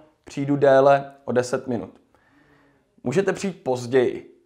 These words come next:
o deset minut, ale nikoliv déle. Když si nejste jisti, tak si tam dejte, eh, protiklad. "Přijdu krátce",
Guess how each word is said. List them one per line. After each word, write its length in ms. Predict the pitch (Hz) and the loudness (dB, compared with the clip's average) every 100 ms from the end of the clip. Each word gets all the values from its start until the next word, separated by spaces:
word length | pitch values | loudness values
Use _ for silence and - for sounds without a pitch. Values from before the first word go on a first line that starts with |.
| _ | _
o 80 | 113 | -4
deset 380 | 110 - 104 113 | -4 -4 -8 -8
minut, 260 | 98 80 | -10 -4
ale 140 | 110 135 | -2 0
nikoliv 380 | 151 - 156 | 0 2 2
déle. 480 | 139 127 127 117 80 - | 4 6 8 8 4 -6
Když 200 | 113 113 | -8 -2
si 120 | 170 | -2
nejste 300 | 165 165 190 | -2 -2 0
jisti, 340 | 151 147 160 | 0 -2 -6
tak 220 | 160 147 | -2 -4
si 120 | - 160 | -4 -2
tam 240 | 160 160 | -2 0
dejte, 320 | 156 151 160 | -2 -2 2
eh, 720 | 156 156 156 - - 143 135 | 2 2 0 -4 -2 0 0
protiklad. 800 | 135 139 135 139 147 110 80 - _ _ _ _ _ _ _ | 0 -2 0 -2 -4 -4 -6 -10 _ _ _ _ _ _ _
"Přijdu 360 | - 139 135 | -14 -8 -6
krátce", 800 | 131 131 120 - - 139 127 131 | -2 2 2 -2 0 0 0 -2